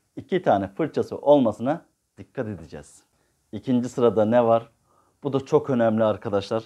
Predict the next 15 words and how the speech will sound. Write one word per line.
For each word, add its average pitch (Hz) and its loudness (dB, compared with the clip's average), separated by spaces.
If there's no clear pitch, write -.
Hemen 117 2
size 101 -6
gösteriyorum. 101 -4
Yine 101 0
robot 104 0
süpürgemin 95 -8
yardımıyla. 95 2
Bakın, 139 4
tepesinde 143 4
bir 123 4
lazer 120 4
haritalandırma 107 -2
özelliği 95 -4
var. 85 -8
Bu 131 4